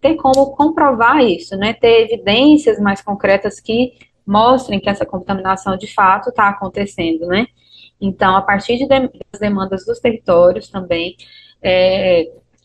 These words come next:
essa pesquisa foi construída e as próprias comunidades, junto com as organizações de assessoria, que realizaram a coleta de água,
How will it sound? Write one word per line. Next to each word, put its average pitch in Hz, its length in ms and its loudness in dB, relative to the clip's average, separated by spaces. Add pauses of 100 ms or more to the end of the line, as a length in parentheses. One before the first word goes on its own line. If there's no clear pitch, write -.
(140)
essa 208 200 -2
pesquisa 202 440 -2
foi 202 160 -4
construída 233 840 0 (540)
e 254 160 2
as 294 160 2
próprias 320 480 0
comunidades, 214 1160 -2
junto 208 360 -4
com 208 60 -4
as 185 120 -4
organizações 190 600 -4
de 196 60 -8
assessoria, 208 720 0 (100)
que 262 160 -2
realizaram 247 640 2
a 240 80 -2
coleta 185 500 2
de 185 200 -4
água, 156 340 -4